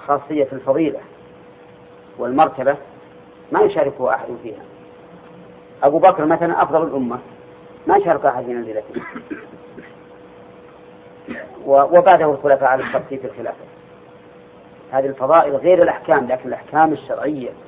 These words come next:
التي هي مناط التكليف هذه ما حد يختص بها دون الآخرين. وأما مثلا إن هذا اختص بفضيلة والآخر اختص بفضيلة، هذا ممكن. ولهذا قال النبي عليه الصلاة والسلام في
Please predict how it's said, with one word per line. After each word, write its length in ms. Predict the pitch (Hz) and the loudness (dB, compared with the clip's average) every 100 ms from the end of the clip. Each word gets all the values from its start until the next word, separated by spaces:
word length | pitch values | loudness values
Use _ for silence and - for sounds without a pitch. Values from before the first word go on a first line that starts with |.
| - - - | -20 -20 -18
التي 360 | - 127 139 131 | -14 -10 -6 -2
هي 80 | 127 | -2
مناط 300 | 123 143 - | 0 0 0
التكليف 560 | - - 127 151 151 147 127 | -4 -10 -2 0 0 -4 -6
هذه 160 | 131 | -2
ما 100 | 147 | -2
حد 280 | - 151 143 - - - - - - | -2 -4 -6 -8 -20 -20 -20 -20 -16
يختص 200 | - 120 - | -14 -14 -12
بها 160 | 123 123 | -8 -6
دون 140 | 120 | -6
الآخرين. 420 | 117 113 113 113 - - - - - - - - - - - - - | -10 -10 -10 -16 -20 -20 -20 -20 -20 -20 -20 -20 -20 -20 -20 -20 -6
وأما 380 | 127 127 165 165 | 0 0 2 0
مثلا 240 | 156 147 | 2 2
إن 120 | 147 131 | 0 0
هذا 240 | 156 151 | 4 4
اختص 360 | - - - 139 | 2 -2 -2 -2
بفضيلة 680 | 139 123 120 160 143 156 - - - - - - - | -2 -2 -2 0 2 2 0 -18 -20 -18 -14 -14 -8
والآخر 380 | 131 127 143 135 | -4 -2 -2 -2
اختص 300 | 120 131 127 | -6 -10 -8
بفضيلة، 600 | 135 120 127 160 165 160 | -8 -6 -8 -4 -4 -4
هذا 100 | 196 | -6
ممكن. 240 | 202 - - - - - - - - - - - - - - - | -6 -8 -12 -20 -20 -20 -20 -20 -20 -20 -20 -20 -20 -20 -16 -6
ولهذا 380 | 131 143 151 | -2 2 4
قال 220 | 147 143 135 | 4 2 0
النبي 280 | 127 139 | -2 0
عليه 200 | 127 120 | 0 0
الصلاة 200 | 120 - - | -6 -10 -12
والسلام 260 | - 123 120 | -10 -8 -8
في 280 | 117 117 | -10 -14